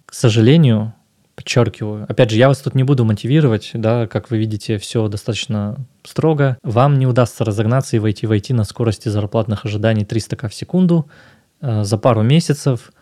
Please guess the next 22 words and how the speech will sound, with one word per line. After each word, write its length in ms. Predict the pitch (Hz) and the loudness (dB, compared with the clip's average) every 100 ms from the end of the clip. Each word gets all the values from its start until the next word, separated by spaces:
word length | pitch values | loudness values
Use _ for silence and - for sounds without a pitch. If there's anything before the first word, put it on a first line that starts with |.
| _ _ _ | _ _ _
полгода, 760 | 113 101 113 170 143 135 117 - - | -2 2 4 4 4 2 0 -6 -10
год, 460 | 113 117 147 147 127 - | 0 4 4 2 -6 -8
так 240 | - 127 120 | -4 -2 -2
не 80 | |
бывает. 480 | 107 107 110 101 101 _ - | -2 0 2 0 -4 _ -2
Максимум 680 | 131 170 - 147 139 120 107 - | 2 2 0 0 0 0 -6 -12
в-, 200 | 113 113 | -10 -4
это 200 | 135 135 | -2 0
может 240 | 120 123 110 | 2 0 -2
быть, 140 | 110 - | -8 -4
ну, 200 | 135 101 | -4 -4
банальное 400 | 110 113 127 110 | 0 2 4 2
исключение, 640 | 104 - 113 - 104 101 - _ _ _ | -2 -6 -6 -4 -6 -6 -12 _ _ _
которое 320 | - 120 110 104 | -6 -2 0 0
либо 240 | 101 104 | -2 -4
ошибка, 580 | 107 - 196 - 147 139 | -2 0 0 0 -2 -2
потому 220 | - 117 | -2 0
что 160 | 104 - | 0 0
либо 220 | 110 110 | 0 2
очень 460 | 104 101 107 104 110 _ _ | 0 0 -4 -6 -8 _ _
развитые 460 | 117 110 104 104 107 | 0 2 2 -2 -4
софт-скиллы, 720 | - 104 - - 143 185 196 | -4 -6 -6 -2 0 2 0